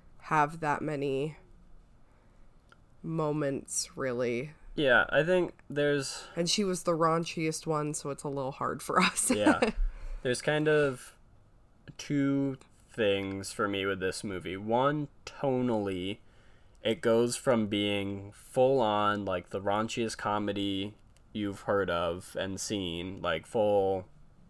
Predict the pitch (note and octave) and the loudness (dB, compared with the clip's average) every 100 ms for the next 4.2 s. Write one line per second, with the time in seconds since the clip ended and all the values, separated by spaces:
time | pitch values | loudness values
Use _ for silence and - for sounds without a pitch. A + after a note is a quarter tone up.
0 | - - - - B2+ G#2 - A#2 G#2 G2+ | -20 -20 -14 -6 0 0 0 2 2 2
1 | G2+ F#2+ F#2+ F#2 F#2 - F#2 F#2+ F2+ F#2 | 0 -2 -2 -6 -8 -2 0 2 2 0
2 | F2+ D2 F2 G#2+ F#2+ F2 F#2+ - G2 - | 0 -2 -2 0 0 2 -2 0 -2 -2
3 | G2+ F#2 F2 E2+ F#2 - E2 E2+ E2+ E2 | -6 -4 -6 -6 -8 -6 -6 -6 -8 -8
4 | D2+ | -8